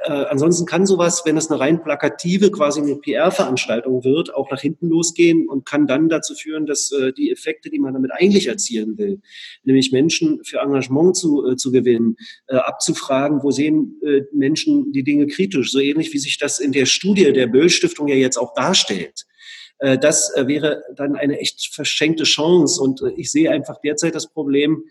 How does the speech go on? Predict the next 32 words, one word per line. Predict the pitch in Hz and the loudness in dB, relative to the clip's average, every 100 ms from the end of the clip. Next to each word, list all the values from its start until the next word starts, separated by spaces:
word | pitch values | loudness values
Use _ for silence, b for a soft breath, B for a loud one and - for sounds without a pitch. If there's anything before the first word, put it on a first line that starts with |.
| B B B | B B B
äh, | 139 | -6
dass | 139 139 | -4 -4
ich | 135 | 0
gar | 139 | 0
nicht | 156 143 | 0 0
weiß, | 127 156 | -2 0
ob | 135 - | -4 -6
sich | 139 | -4
in | 131 | -2
der | 120 | -2
Kürze | - 160 160 | -4 -6 -2
der | 135 123 | -2 -2
Zeit, | - 156 107 - - _ b b | 0 0 0 -4 -10 _ b b
äh, | 139 127 | -2 0
diese | 135 147 | 2 0
offenen | 120 160 143 | -2 -2 -2
Fragen | - 127 123 156 | -2 -4 -2 -2
überhaupt | 135 127 139 - | 0 -2 -4 -4
noch | 131 | -6
strukturiert | - 143 - 127 139 139 | -6 -10 -10 -2 -2 0
vernünftig, | 131 139 135 135 - _ _ - | -2 -2 -2 -6 -6 _ _ -2
äh, | 135 | 0
diskutieren | 131 - 131 135 131 | 0 -2 -2 2 2
lassen. | 110 107 107 101 | 2 0 -4 -6
Und | 123 147 | -6 0
man | 139 | 4
muss | 160 175 | 6 6
schon | - 143 135 | 4 2 0
sagen, | 127 107 117 165 151 | 0 0 0 0 0
dass | 135 - | -2 -2
natürlich | 123 127 190 185 123 | -4 2 4 4 2
Corona-Bedingungen, | - 113 113 113 127 135 143 165 180 208 220 220 - | 0 0 0 0 -2 0 2 4 6 6 6 2 -4